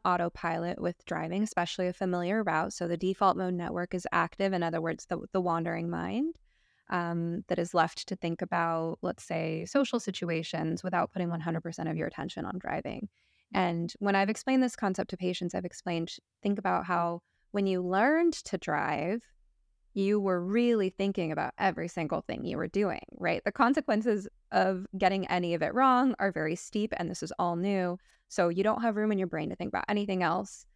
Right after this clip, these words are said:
um, besides every step involved in driving. And so that's your task positive network devoting your full attention.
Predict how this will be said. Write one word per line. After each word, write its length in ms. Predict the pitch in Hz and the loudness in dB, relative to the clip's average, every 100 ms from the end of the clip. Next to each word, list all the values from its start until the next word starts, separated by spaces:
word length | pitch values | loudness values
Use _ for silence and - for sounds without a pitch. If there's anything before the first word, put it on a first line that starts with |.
| _ _ - | _ _ -4
um, 80 | 175 | -2
besides 340 | 180 - 170 - | -2 0 0 0
every 220 | 175 180 | -2 -2
step 200 | - - | -2 -2
involved 320 | - - 196 | -2 -2 -2
in 60 | 196 | -2
driving. 420 | - - - - | -4 -4 -4 -4
And 240 | 190 190 | -2 -2
so 120 | - 185 | -2 0
that's 260 | 175 - | 0 0
your 80 | 170 | -8
task 380 | - 151 - - | -4 -4 -4 -4
positive 440 | 185 175 175 165 | 2 2 2 -4
network 320 | 156 - - | -4 -4 -6
devoting 380 | - 160 156 151 | -6 -6 -4 -2
your 120 | - | -4
full 180 | - - | -6 -6
attention. 480 | - - - - 220 | -4 -6 -6 -8 -10